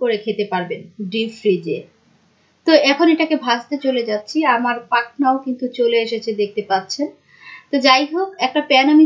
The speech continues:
চুলায় already বসিয়ে দিয়েছি, তেলও দিয়ে দিয়েছি, গরম হয়ে গেছে। এবার তার মধ্যে নাগেটসগুলোকে আলতো হাতে দিয়ে দিচ্ছি। আপনাদের হাতে যদি সময় থাকে, তাহলে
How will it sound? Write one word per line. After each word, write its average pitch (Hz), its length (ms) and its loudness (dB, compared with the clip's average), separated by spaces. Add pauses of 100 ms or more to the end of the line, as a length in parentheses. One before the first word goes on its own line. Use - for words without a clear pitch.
চুলায় 311 280 4
already 311 340 2
বসিয়ে 254 340 0
দিয়েছি, 254 300 -4 (120)
তেলও 247 320 0
দিয়ে 240 200 -2
দিয়েছি, 220 260 -6 (140)
গরম 214 280 -2
হয়ে 240 200 -4
গেছে। 202 240 -4 (400)
এবার 277 280 4
তার 262 200 4
মধ্যে 294 200 0 (100)
নাগেটসগুলোকে 240 760 -2 (140)
আলতো 220 280 -2
হাতে 254 180 -10
দিয়ে 202 280 -4
দিচ্ছি। - 340 -12 (1800)
আপনাদের 339 460 2
হাতে 294 180 0 (100)
যদি 339 140 -2 (120)
সময় 302 320 2
থাকে, 320 200 -2 (120)
তাহলে 277 300 0